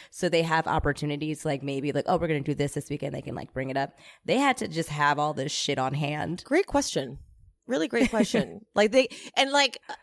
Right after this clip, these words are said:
Speaker 2: they're like, "Okay, bring something to possibly figure skate in." They're like,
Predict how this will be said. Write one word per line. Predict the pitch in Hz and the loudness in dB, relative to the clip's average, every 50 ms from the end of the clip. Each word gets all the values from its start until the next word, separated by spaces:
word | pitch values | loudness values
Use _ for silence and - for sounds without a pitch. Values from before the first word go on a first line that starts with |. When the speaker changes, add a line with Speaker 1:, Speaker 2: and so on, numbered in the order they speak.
| _ - | _ -14
Speaker 2:
they're | 240 220 262 269 277 | -4 2 2 4 6
like, | 277 285 277 | 6 4 4
"Okay, | 285 285 302 285 | 4 4 4 2
bring | 208 - 226 254 285 302 285 | 2 2 2 2 2 2 0
something | - 339 330 302 - - 277 262 247 | 2 2 2 2 2 0 0 0 0
to | - - | -2 -4
possibly | 226 - - 226 202 202 196 - 226 214 175 196 185 | -4 -2 0 2 2 2 2 2 0 0 2 2 0
figure | 180 - - 185 160 143 175 165 151 | 0 0 0 -2 0 0 -2 -2 0
skate | - - - - 135 - - | -2 -4 -2 -4 -4 -2 -2
in." | - - - 69 196 - _ _ _ _ _ _ _ _ _ _ _ _ _ _ _ _ _ _ _ _ _ - - | -4 -4 -6 -8 -12 -14 _ _ _ _ _ _ _ _ _ _ _ _ _ _ _ _ _ _ _ _ _ -4 0
They're | 185 | 2
like, | 190 185 - | 2 0 0